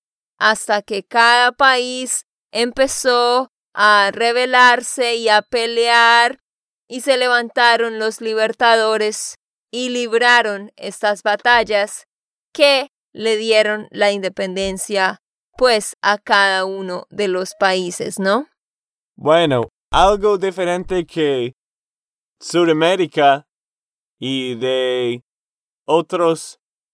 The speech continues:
Speaker 2: países como Colombia y estos, es que el libertador era diferente en México. Creo que hemos hablado de Simón Bolívar,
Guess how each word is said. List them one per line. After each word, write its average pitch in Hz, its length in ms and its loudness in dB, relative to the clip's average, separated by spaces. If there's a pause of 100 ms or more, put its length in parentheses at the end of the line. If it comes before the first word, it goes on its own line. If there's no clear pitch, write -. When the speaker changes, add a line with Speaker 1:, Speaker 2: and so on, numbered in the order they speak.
(260)
Speaker 2:
países 147 760 0
como 143 300 0
Colombia 151 1120 0
y 120 600 -6 (540)
estos, 143 680 0 (760)
es 160 280 2
que 139 840 2 (100)
el 143 240 0
libertador 165 840 2 (500)
era 151 240 4
diferente 147 640 2
en 131 100 -2
México. 139 680 0
Creo 156 360 2
que 131 580 0 (480)
hemos 160 340 0
hablado 135 540 2
de 117 420 -2 (480)
Simón 143 640 0
Bolívar, 123 760 0